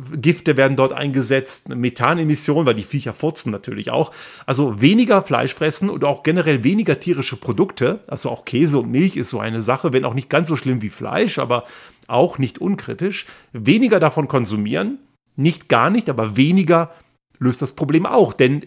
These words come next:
circa drei Viertel der gesamten land-, landwirtschaftlichen Fläche wird nur für die Futtermittelproduktion benötigt.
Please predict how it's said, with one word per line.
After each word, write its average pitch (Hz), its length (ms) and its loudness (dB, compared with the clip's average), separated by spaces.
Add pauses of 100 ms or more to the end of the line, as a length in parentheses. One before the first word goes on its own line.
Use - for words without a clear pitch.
(160)
circa 180 300 0
drei 123 320 0
Viertel 139 400 0
der 120 140 -2
gesamten 143 500 0
land-, 196 300 -2
landwirtschaftlichen 151 720 -4
Fläche 147 440 -2 (520)
wird 127 440 -2
nur 123 320 0
für 120 160 -6
die 143 160 -8
Futtermittelproduktion 104 1120 -4
benötigt. 98 580 -12